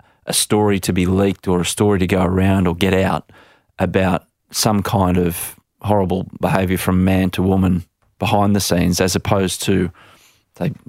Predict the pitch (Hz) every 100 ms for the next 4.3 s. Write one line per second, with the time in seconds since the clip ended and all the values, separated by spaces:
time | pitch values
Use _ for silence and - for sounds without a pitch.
0 | - - 101 92 95 101 107 135 123 117
1 | 104 110 131 104 - 65 - 95 - _
2 | _ - - _ _ _ - 113 117 113
3 | 101 92 110 _ - 104 - 98 101 95
4 | 90 95 92